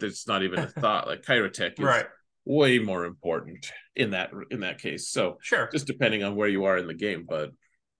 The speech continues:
Speaker 2: Yeah, that, I mean, that makes complete sense. Yeah.
Speaker 1: Yeah, uh, but, but yeah, I'm, I'm right there with you on my main. I'm like, "Yeah, you don't, you don't need G A C currency for Cairo." Um,
Speaker 2: Right. <laughs>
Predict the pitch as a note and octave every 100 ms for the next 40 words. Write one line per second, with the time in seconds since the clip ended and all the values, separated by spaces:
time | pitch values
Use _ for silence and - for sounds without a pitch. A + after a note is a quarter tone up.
0 | _ A#3 C3+ B2+ A#2 B2+ C3 A#2+ A#2 G#2
1 | - - A#2 - A#2 - - - C3+ -
2 | - - _ _ - - - _ _ _
3 | _ _ _ _ _ _ _ _ - -
4 | - - - - G#2 - C#3 G2 - -
5 | - E2+ F#2 F2+ A2+ B2+ G#2+ F2+ F#2 D#2
6 | - B1 A2 F#2 F#2+ F2 D#2+ E2 G2 C3+
7 | C3 A#2 C#2+ F2+ G#2 - - - A#2 F#2
8 | D#2 D#2 C#2+ C#2+ D2 - D#2+ E2 C#2+ B1+
9 | - D#2 D#2 F2 A#2 A#2 - - - F#2
10 | D3 C#3 - - - _ F#3